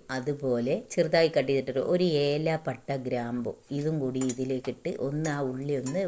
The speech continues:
വാട്ടിയെടുക്കണം. ഉള്ളി ഒന്ന് വാടിയതിന് ശേഷമാണ് ബാക്കി ചേരുവകൾ ഇട്ട് കൊടുക്കേണ്ടത്. നമ്മൾ ആദ്യം തന്നെ എല്ലാ ചേരുവകളും ഇട്ടാൽ ഉള്ളി വാടി കിട്ടൂല. അപ്പോൾ കുറച്ച്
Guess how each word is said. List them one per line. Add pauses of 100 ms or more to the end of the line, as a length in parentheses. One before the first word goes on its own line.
വാട്ടിയെടുക്കണം. (460)
ഉള്ളി
ഒന്ന് (100)
വാടിയതിന് (100)
ശേഷമാണ് (240)
ബാക്കി
ചേരുവകൾ
ഇട്ട്
കൊടുക്കേണ്ടത്. (360)
നമ്മൾ
ആദ്യം
തന്നെ
എല്ലാ (100)
ചേരുവകളും
ഇട്ടാൽ (160)
ഉള്ളി
വാടി
കിട്ടൂല. (480)
അപ്പോൾ
കുറച്ച്